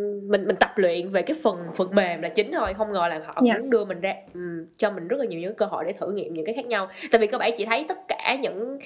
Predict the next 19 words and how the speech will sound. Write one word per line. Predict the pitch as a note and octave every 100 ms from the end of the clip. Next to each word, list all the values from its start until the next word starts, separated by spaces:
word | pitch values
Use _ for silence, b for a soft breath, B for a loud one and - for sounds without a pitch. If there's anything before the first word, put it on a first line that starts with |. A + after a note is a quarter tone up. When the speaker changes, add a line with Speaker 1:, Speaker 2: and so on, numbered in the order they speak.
| B B3
Speaker 1:
nếu | D#4+
mà |
nói | C#4 C#4
như | C#4+
vậy | E3+ G3
thì | F3+ E3+ E3+ B B
giống | C#4
như | D4 A3 A3
làm | G#3 F3+ F3 F3+
gốm | G#3+ B3
hay | E4
là | G#3
đẽo | - F#3+
khắc | D#4+ E4
hay | C4
là | A3+
mấy | G#3+
cái | C#4+
đó, | A#3 A#3+ D#4